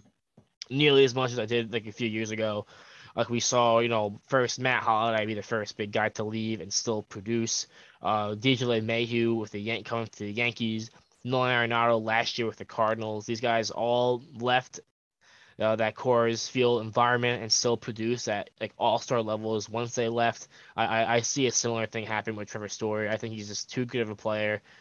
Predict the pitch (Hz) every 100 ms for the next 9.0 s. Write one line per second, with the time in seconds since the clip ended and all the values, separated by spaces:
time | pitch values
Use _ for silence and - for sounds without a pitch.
0 | - - - 107 104 101 98 98 - _
1 | _ _ _ - 131 123 123 113 120 107
2 | 107 110 - 127 120 113 107 110 107 107
3 | 107 104 107 107 127 175 160 139 127 -
4 | 151 139 120 110 107 107 104 101 - 107
5 | 104 101 98 - _ _ _ _ - 110
6 | 101 104 104 113 107 - - 117 110 104
7 | 104 101 101 101 107 107 104 104 101 -
8 | 110 107 101 110 135 135 139 131 175 175